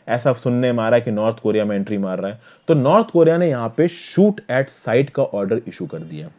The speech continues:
नॉर्थ कोरिया ने बोल दिया कि जो लोग स्मगलिंग कर रहे हैं और इलीगली चाइना के बॉर्डर के through नॉर्थ कोरिया के अंदर बिल-, दिख रहे हैं, उनको सीधे सीधे गोली मार दो, ठीक है? क्योंकि नॉर्थ कोरिया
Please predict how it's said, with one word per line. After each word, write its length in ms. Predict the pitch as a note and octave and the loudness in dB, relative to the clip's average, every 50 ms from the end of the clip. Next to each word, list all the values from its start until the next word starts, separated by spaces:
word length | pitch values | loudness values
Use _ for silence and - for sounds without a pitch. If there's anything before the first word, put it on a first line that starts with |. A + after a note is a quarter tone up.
| _ _ _ _ _ _ _ _ _ _ _ - | _ _ _ _ _ _ _ _ _ _ _ 0
नॉर्थ 240 | A#2+ B2+ - - - | 2 2 2 2 4
कोरिया 240 | - F#3+ F3+ F3+ F3+ | 4 4 6 6 6
ने 80 | F3 | 6
बोल 220 | D#3 C#3 C#3 C3+ B2+ | 6 6 4 4 4
दिया 120 | D3 D3+ | 4 2
कि 100 | D#3+ E3 | 2 0
जो 400 | B2+ G2+ - A#2+ D#3 F3+ G3 G3+ | -2 0 2 4 6 8 8 8
लोग 480 | F#3+ D3 A#2+ C#3 D#3 D#3 A#2+ F2 D#2 - _ _ _ _ _ _ _ _ | 6 6 6 8 8 8 6 4 0 -10 _ _ _ _ _ _ _ _
स्मगलिंग 460 | - - D3+ D#3 D3+ D3+ F3 F3 E3+ D3 | -6 0 2 2 4 4 4 4 2 4
कर 200 | - D#3 E3 E3+ | 4 4 6 6
रहे 220 | E3 D#3+ D3 C3 | 6 4 4 2
हैं 260 | A2 F#2+ F#2 G2+ G2 - - _ | 0 -2 -4 -6 -8 -10 -10 _
और 240 | - B2 C3+ C#3 - - | 0 0 0 0 0 0
इलीगली 500 | C#3 D#3+ F#3+ F#3 F3 E3 C#3 B2+ B2+ B2+ | 2 4 4 4 4 4 4 4 2 0
चाइना 420 | A#2+ A#2+ - C#3 B2+ C3 C#3 D3+ D#3 | 0 -2 -2 -2 0 0 0 0 0
के 100 | C#3+ - | 2 0
बॉर्डर 400 | G#2+ G2+ A2 A#2 B2 D3 D3+ D3 | 2 2 2 2 4 2 2 2
के 100 | D3 C#3+ | 2 0
through 220 | C3+ D3+ D3 A#2+ | 2 2 0 2
नॉर्थ 200 | A2+ B2 C#3+ C#3+ | 0 0 0 -2
कोरिया 300 | - - C3+ C3 C#3 C#3 | 0 2 4 4 4 4
के 100 | C3 D3 | 2 0
अंदर 260 | B2+ A#2+ B2+ C3 C3 | -2 0 2 2 2
बिल-, 320 | A2+ G2 G2 A2+ B2 C3 A#2+ | 2 2 0 0 -2 -2 0
दिख 260 | G#2+ A2+ D#3+ D#3+ - | 2 2 2 2 2
रहे 180 | D3+ C3+ A#2 G#2+ | 0 0 0 -2
हैं, 80 | A2 | -2
उनको 240 | C#3 D#3 C#3 C3 D3+ | -4 -4 -4 -4 -6
सीधे 280 | C#3+ - B2 A2+ C3 C3+ | -4 -4 -4 -2 -2 -4
सीधे 220 | A#2+ B2 A2+ A#2 | -4 -4 -4 -4
गोली 260 | G#2+ F#2 F2+ F2 E2+ | -4 -6 -6 -8 -10
मार 180 | E2 D#2+ D#2+ D#2+ | -10 -12 -14 -14
दो, 160 | E2 F2 E2 _ _ _ _ _ _ _ _ _ _ _ _ _ _ _ _ _ _ _ _ _ _ _ _ _ _ _ _ _ _ _ _ _ - | -16 -18 -20 _ _ _ _ _ _ _ _ _ _ _ _ _ _ _ _ _ _ _ _ _ _ _ _ _ _ _ _ _ _ _ _ _ 0
ठीक 140 | D#3+ E3 F3+ | 2 2 2
है? 260 | D#3+ - - _ _ _ _ _ _ _ _ - | 0 -4 -6 _ _ _ _ _ _ _ _ -4
क्योंकि 180 | - D3 D3+ D#3+ | -2 0 2 2
नॉर्थ 320 | B2+ A#2 B2+ D3+ F3 E3+ | 2 2 0 0 0 0
कोरिया 400 | - D#3+ D3+ D#3+ D#3+ D#3+ D#3+ D#3 | 0 2 4 4 4 4 2 -2